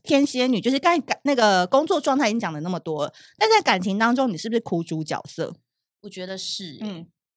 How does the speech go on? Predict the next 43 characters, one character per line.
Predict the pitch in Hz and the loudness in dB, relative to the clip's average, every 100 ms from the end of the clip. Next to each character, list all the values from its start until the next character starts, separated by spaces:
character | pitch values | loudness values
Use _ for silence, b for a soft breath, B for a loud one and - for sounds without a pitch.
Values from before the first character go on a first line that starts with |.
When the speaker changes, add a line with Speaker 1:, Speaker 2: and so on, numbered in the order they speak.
| _ _ _ | _ _ _
Speaker 2:
因 | 269 | -10
为 | |
我 | 277 180 | -8 -10
觉 | 175 | -10
得 | 190 | -10
我 | 165 | -10
自 | 151 | -10
己 | 214 | -10
都 | 165 | -8
会 | 190 185 | -10 -10
演 | 160 | -12
很 | 147 113 | -14 -16
抓 | 127 120 | -16 -14
马 | 127 - | -14 -16
的 | - | -18
戏。 | - - - | -18 -18 0
Speaker 1:
来， | 196 202 | 4 6
来， | 196 | 6
我 | |
听 | 196 202 | 4 2
听 | 190 | 2
看。 | 196 175 180 _ _ _ _ _ _ _ _ _ | 0 -2 -6 _ _ _ _ _ _ _ _ _
Speaker 2:
嗯， | 277 285 240 208 185 _ _ _ _ | -8 -8 -8 -14 -20 _ _ _ _
OK， | - 220 180 160 | -14 -10 -8 -10
好， | - 151 131 - | -6 -6 -6 -12
就 | - | -12
是 | 254 294 | -10 -8
呢， | 233 196 190 | -4 -2 -4
这 | 190 | -4
是 | 285 | -6
最 | 226 240 | -6 -6
新 | - 214 202 | -6 -8 -8
的 | 175 | -10
一 | 175 | -10
个， | 170 - 196 _ | -12 -14 -20 _
我， | 214 233 - | -12 -12 -6
我 | 262 | -2
还 | 262 | 0
没 | 285 | 2
跟 | 294 | 2
你 | 285 | 2
讲 | 202 175 | 0 -2
过。 | 170 196 196 | -6 -10 -10